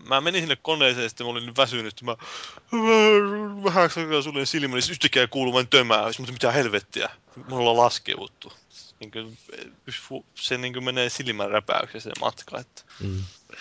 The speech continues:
Speaker 2: Joo, mut siis tota, toi aihehan tuli oikeastaan siitä, että Paavi törmäsi näihin Real Man's, Real Men's Playgroundin tyyppeihin jossain bileissä ja sit siellä tuli sellaista juttua, että hei, tehdään vierailuja toistemme podcasteihin ja,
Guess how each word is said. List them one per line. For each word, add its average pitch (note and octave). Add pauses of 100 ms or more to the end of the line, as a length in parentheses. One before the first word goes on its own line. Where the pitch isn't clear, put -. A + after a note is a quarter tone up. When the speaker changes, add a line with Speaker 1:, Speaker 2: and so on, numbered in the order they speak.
(220)
Speaker 2:
Joo, B2
mut A2+
siis B2
tota, B2
toi A#2
aihehan A2+
tuli G2+
oikeastaan G2
siitä, F2+
että F2 (300)
Paavi F2+
törmäsi F2
näihin F2+
Real F2+
Man's, F2
Real G2
Men's F#2 (100)
Playgroundin F2
tyyppeihin E2+
jossain E2
bileissä D#2+
ja E2 (560)
sit -
siellä D#2+
tuli D#2+
sellaista E2 (280)
juttua, D#2
että D#2 (120)
hei, E2
tehdään F2 (100)
vierailuja C#2
toistemme E2
podcasteihin D#2
ja, D2+